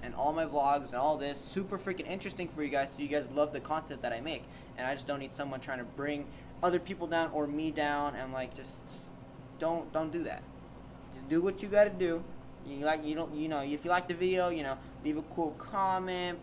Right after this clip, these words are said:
share it, uh, like it, of course, subscribe. If you don't like it, dude, like, you, like, you could press the dislike button and then leave. Like, you don't really need to spend your time literally putting, going through all the comments and whatever, 'cause it's like,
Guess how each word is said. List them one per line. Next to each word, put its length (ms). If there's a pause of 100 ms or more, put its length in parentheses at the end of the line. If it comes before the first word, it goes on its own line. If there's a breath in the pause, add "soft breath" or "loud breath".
(200)
share 540
it, 280 (600 loud breath)
uh, 340 (120)
like 340
it, 80
of 160
course, 460
subscribe. 840 (240 loud breath)
If 60
you 60
don't 120
like 240
it, 140
dude, 200
like, 240
you, 180
like, 200
you 60
could 120
press 160
the 80
dislike 400
button 280
and 160
then 140 (220)
leave. 140 (220)
Like, 180
you 60
don't 160 (180)
really 180
need 220
to 140 (340 loud breath)
spend 420
your 100
time 720 (800)
literally 580 (180)
putting, 400
going 280
through 580
all 200
the 80
comments 640
and 80
whatever, 300
'cause 240
it's 140
like, 180